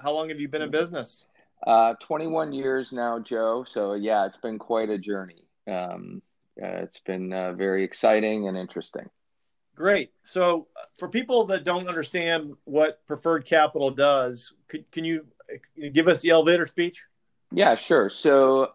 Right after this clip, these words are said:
Speaker 2: um, Preferred Capital lends money to people that have personal injury claims. So, uh, like you, I'm a trial lawyer. Uh, I've been a trial lawyer in Illinois here for thirty, uh, almost thirty years. It'll be thirty years this November.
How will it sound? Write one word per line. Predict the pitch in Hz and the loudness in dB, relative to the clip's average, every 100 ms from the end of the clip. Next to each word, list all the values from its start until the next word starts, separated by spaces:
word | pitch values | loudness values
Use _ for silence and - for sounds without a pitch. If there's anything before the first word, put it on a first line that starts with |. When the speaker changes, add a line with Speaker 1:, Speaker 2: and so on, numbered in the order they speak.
| 135 | 0
Speaker 2:
um, | 120 113 113 113 - | 2 2 -2 -10 -14
Preferred | 139 - 214 196 | -12 -6 -4 0
Capital | 165 147 139 135 117 | 2 2 2 -2 0
lends | 120 120 120 107 | -2 -2 -6 -6
money | 113 120 120 113 113 | -4 -2 -2 -4 -8
to | 107 - 104 | -10 -8 -8
people | - 120 120 107 | -6 -4 0 0
that | 104 | 0
have | 107 104 - | 2 0 0
personal | 113 104 - 101 | -2 0 -4 -4
injury | 98 90 92 | -4 -4 -6
claims. | 90 101 90 78 85 | -6 -6 -8 -8 -16
So, | - 95 92 95 - | -4 0 0 0 2
uh, | 98 95 | 4 4
like | 101 117 - | 4 2 2
you, | 123 | 4
I'm | 117 110 | 4 2
a | |
trial | - 117 113 110 | 2 4 4 2
lawyer. | 110 113 120 120 - | -2 -2 -4 -10 -14
Uh, | 95 | -10
I've | 90 95 | -10 -10
been | 104 | -12
a | 98 | -8
trial | - 101 104 | -2 0 0
lawyer | 104 101 104 | -2 -2 -2
in | 101 | -4
Illinois | 101 98 101 101 101 104 | -8 -8 -6 -6 -6 -8
here | 110 98 - | -6 -6 -6
for | 95 92 90 _ | -6 -4 -6 _
thirty, | 110 98 101 98 101 95 - | -4 -2 -4 -6 -8 -10 -12
uh, | 95 | -10
almost | 92 104 104 - | -10 -6 -6 -4
thirty | - 98 92 | 0 0 0
years. | 92 92 107 | -2 0 0
It'll | 98 | -4
be | 87 | -10
thirty | - 90 92 | -4 -4 -4
years | 90 92 - | -8 -8 -8
this | 90 - | -10 -8
November. | 90 92 95 107 139 | -2 0 2 2 2